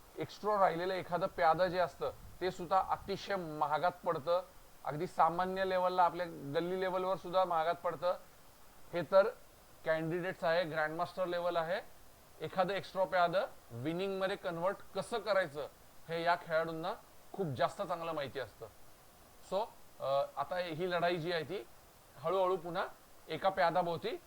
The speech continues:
कॉन्सन्ट्रेट झालेली आहे. यानंतर आता पुढची चाल होती क्वीन जी सिक्स. काळ्या खेळाडूने इथे तुम्ही बघितलं तर क्वीन एक्सचेंजची ऑफर दिली, पांढऱ्या खेळाडूने ती ॲक्सेप्ट केली.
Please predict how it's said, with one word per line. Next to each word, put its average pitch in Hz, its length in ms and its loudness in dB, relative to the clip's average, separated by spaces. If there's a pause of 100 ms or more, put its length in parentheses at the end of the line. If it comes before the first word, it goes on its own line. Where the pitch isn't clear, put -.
(100)
कॉन्सन्ट्रेट 156 540 -2
झालेली 123 440 -6
आहे. 98 80 -12 (440)
यानंतर 180 320 0
आता 185 100 -2
पुढची 170 340 -8
चाल 180 160 0
होती 160 280 -8 (500)
क्वीन 190 360 -4 (960)
जी 165 180 -4
सिक्स. 101 280 -8 (1300)
काळ्या 160 320 6
खेळाडूने 175 440 0 (260)
इथे 170 200 -8
तुम्ही 175 220 -6
बघितलं 165 340 -4 (100)
तर 202 100 0 (720)
क्वीन 202 200 -2
एक्सचेंजची 196 400 -6
ऑफर 160 280 -2
दिली, 147 280 -8 (840)
पांढऱ्या 160 260 2
खेळाडूने 180 280 -2
ती 180 60 0
ॲक्सेप्ट 175 340 -4
केली. 180 300 -4